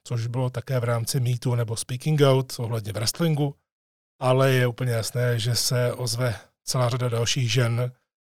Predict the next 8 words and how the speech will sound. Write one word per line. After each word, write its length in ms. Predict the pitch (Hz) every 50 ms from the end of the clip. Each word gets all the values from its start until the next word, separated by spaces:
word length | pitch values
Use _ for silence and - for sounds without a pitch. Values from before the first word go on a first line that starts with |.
| _ _ _ _ -
které 240 | - 117 117 113
se 160 | 110 - 131 120
cítily 580 | - - 117 - 117 117 117 113 113 110 110 - - - 127 117
být 260 | 104 110 120 107 - 123 123 -
podvedené, 560 | - 147 139 123 131 151 143 139 123 110 98
což 260 | - - 120 - -
je 60 | 131 120
naprosto 480 | 117 - - 120 - - 123 113 107